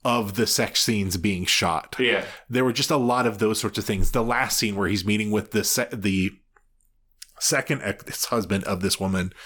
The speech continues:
Speaker 1: where the director keeps telling him to stop smiling. <laughs>
Speaker 2: Yeah.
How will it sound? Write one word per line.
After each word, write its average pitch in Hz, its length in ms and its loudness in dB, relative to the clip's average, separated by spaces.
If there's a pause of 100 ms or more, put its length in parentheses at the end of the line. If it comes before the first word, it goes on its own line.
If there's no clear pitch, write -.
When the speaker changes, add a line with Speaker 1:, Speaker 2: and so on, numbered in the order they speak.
(540)
Speaker 1:
where 113 380 2
the 110 140 -2
director 107 420 0
keeps - 260 0
telling 107 260 0
him 104 140 0
to - 100 -2
stop 101 300 0
smiling. 110 560 0 (120)
<laughs> - 120 -18
Speaker 2:
Yeah. 156 380 0